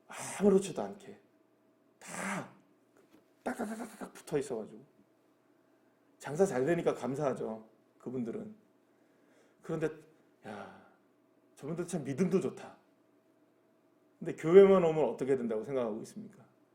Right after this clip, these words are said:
예, 코로나 다 걸리는 걸 알고 있고, 물론 우리가 조심해야 되는 거는 다른 문제이지만, 그러니까 세상 사람들이 우리를 볼 때는 얼마나 그렇게 보겠어요.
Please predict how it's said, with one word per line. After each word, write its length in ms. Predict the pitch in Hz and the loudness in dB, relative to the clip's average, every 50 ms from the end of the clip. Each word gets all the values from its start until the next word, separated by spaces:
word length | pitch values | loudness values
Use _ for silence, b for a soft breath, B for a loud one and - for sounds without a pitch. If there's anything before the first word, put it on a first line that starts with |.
| _ _ _ _ _ _ _ _ _ _ - | _ _ _ _ _ _ _ _ _ _ -20
예, 180 | 143 - 95 - - _ _ _ _ _ | -20 -18 -20 -20 -20 _ _ _ _ _
코로나 340 | - - 151 147 139 127 120 | -14 -10 -8 -6 -6 -6 -8
다 160 | - - 127 | -6 -2 4
걸리는 420 | 131 143 135 131 120 113 107 107 | 4 4 4 4 -2 -2 -4 -6
걸 140 | 101 104 92 95 | -8 -12 -14 -12
알고 220 | 104 107 101 107 98 | -10 -10 -10 -10 -10
있고, 260 | 95 - - 123 117 - _ _ _ _ _ _ _ _ _ _ | -12 -14 -20 -20 -20 -20 _ _ _ _ _ _ _ _ _ _
물론 260 | - 120 120 139 135 | -10 -6 -4 -2 -2
우리가 180 | 120 120 117 110 | 0 0 -2 -2
조심해야 460 | - 127 123 123 147 143 135 131 117 | -2 -4 -4 -4 -2 0 2 2 2
되는 160 | 113 110 107 | 0 -2 -2
거는 240 | 107 107 104 104 107 - - - _ - | -2 -2 -4 -4 -6 -8 -12 -20 _ -18
다른 220 | - - 120 120 | -14 -8 -4 -4
문제이지만, 520 | 123 107 95 - - - - - - - 123 - - _ _ _ b b b b b b b b b b b b b b b b | -4 -4 -4 -6 -10 -14 -14 -20 -20 -20 -20 -20 -20 _ _ _ b b b b b b b b b b b b b b b b
그러니까 60 | - 151 | -6 -2
세상 300 | - 196 214 214 240 220 | 4 6 8 8 8 10
사람들이 440 | - 214 196 196 180 - 180 160 | 10 10 10 10 8 8 2 2
우리를 280 | 151 139 143 151 151 151 | 2 2 0 2 0 2
볼 120 | 135 135 135 | 4 4 4
때는 180 | 143 139 120 | 4 2 0
얼마나 360 | 107 110 123 147 156 156 143 - | 0 -2 0 2 2 2 2 0
그렇게 260 | 135 123 123 - 131 | -2 -8 -8 -8 -12
보겠어요. 460 | - - 98 107 104 - - 117 | -14 -10 -12 -12 -12 -12 -16 -18